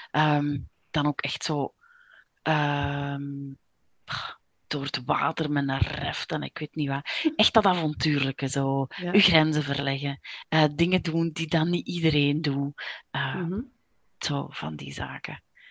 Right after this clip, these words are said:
Speaker 2: Oké. Doet je dat vaker, zo dingen die dan niet iedereen doet?
Speaker 1: Ja, ik denk, het is misschien toch stiekem wel een beetje een patroon. Ehm,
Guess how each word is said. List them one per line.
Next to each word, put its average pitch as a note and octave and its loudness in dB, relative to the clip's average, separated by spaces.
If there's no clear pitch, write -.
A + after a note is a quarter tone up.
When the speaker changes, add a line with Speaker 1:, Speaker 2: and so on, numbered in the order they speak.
Speaker 2:
Oké. F3 -8
Doet F#3+ 0
je A3+ 6
dat E3+ 8
vaker, A#3+ 4
zo A3+ 4
dingen B3+ 2
die A3+ -4
dan A3 0
niet G#3+ -2
iedereen G#3+ 0
doet? A#3+ -8
Speaker 1:
Ja, D3 4
ik C4+ 10
denk, E3 12
het D#4+ 12
is - -6
misschien - -2
toch G#3+ 2
stiekem G#3+ 4
wel F#3+ 8
een F#3 4
beetje E3+ 2
een F3 0
patroon. E3 0
Ehm, D#3 0